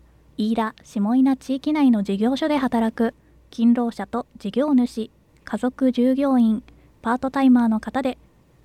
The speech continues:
事業所単位で二人以上から加入ができます。まだ共済会に加入されていない事業主の皆さん、ぜひこの機会に加入のご検討をよろしくお願いします。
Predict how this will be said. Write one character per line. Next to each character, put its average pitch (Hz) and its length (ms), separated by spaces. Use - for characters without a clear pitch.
事 214 100
業 262 180
所 269 140
単 311 240
位 262 60
で 226 140
二 - 220
人 254 140
以 262 60
上 214 220
か 220 140
ら 294 100
加 233 140
入 220 160
が 233 100
で 233 100
き 240 120
ま 240 100
す。 - 220
ま 247 100
だ 285 220
共 226 180
済 240 240
会 202 220
に 196 100
加 - 160
入 226 180
さ 269 140
れ 269 120
て 269 120
い 269 80
な 269 140
い 262 80
事 214 160
業 294 160
主 285 240
の 214 100
皆 214 220
さ 262 140
ん、 233 80
ぜ 285 120
ひ 262 180
こ 208 120
の 214 120
機 - 140
会 196 200
に 226 180
加 202 140
入 220 160
の 226 120
ご 185 120
検 240 260
討 269 140
を 262 100
よ 247 140
ろ 247 80
し - 100
く 247 100
お 240 80
願 247 240
い 254 40
し 254 100
ま 269 160
す。 - 180